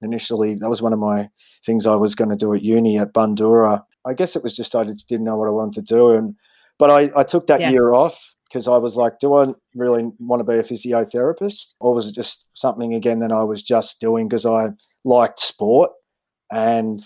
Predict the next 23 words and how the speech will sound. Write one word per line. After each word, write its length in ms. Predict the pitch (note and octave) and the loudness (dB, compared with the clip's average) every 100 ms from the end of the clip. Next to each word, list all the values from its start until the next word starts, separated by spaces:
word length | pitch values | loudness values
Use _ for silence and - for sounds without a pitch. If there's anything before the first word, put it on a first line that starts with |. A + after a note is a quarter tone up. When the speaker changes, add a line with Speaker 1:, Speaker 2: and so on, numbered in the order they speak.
| - - | -18 -6
Speaker 1:
maybe 280 | A2+ A2+ | -2 0
Speaker 2:
Yeah. 180 | G#2 F#3+ | 2 4
Speaker 1:
it 40 | F#3 | 4
might 160 | A#2+ | 4
be 200 | A#2+ A2+ | 0 -4
in 100 | A2+ | -4
that 220 | A2+ A2+ - | -4 -4 -4
kind 260 | C#3+ A2+ | -4 -2
of 80 | G#2 | -4
a 60 | G#2 | -8
field? 520 | - A#2 F3 G#3 G#3 _ - | -8 -4 -2 -4 -6 _ -6
So 240 | - D3 | 4 4
I, 20 | |
Speaker 2:
Yeah. 160 | E3+ D#3+ C3 | 4 0 -2
Speaker 1:
I 60 | |
took 240 | B2 F3+ F3 | -2 -4 0
that 200 | C3+ E3 | 0 2
twelve 280 | C3+ B2 | 0 2
months 260 | A#2 A#2+ A2 | 2 0 2
off. 380 | C#3+ B2 B2 - _ - | 4 4 2 -8 _ 2
I, 160 | B2 - B2 | 2 2 4
I, 140 | B2 | 6
I 20 | B2 | 6